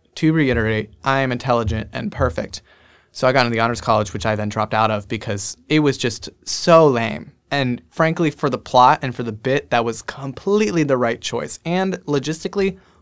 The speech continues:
also the right choice, which is the best combination of factors. So anyway, I dropped out of the honors college. But when I was doing an interview, while I did not know at the time that the interviewer was a communications,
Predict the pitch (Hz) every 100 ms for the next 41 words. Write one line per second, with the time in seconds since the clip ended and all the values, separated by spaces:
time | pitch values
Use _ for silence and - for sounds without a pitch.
0 | _ 170 180 175 127 120 - - 120 117
1 | 135 135 123 135 - - 117 113 110 110
2 | - 117 113 - 120 113 - - _ _
3 | _ - 160 143 131 120 123 123 127 117
4 | 110 117 - 110 - 190 - 160 151 165
5 | 185 160 - _ - 139 - 175 196 123
6 | 113 117 127 _ _ _ _ _ - 135
7 | 127 123 120 120 180 196 160 139 135 131
8 | 120 - - 202 - - 139 151 143 123
9 | 113 113 110 - - - 123 110 110 110
10 | 131 156 143 127 127 _ _ _ _ -
11 | 120 117 110 107 107 123 110 127 127 139
12 | 127 131 123 117 113 107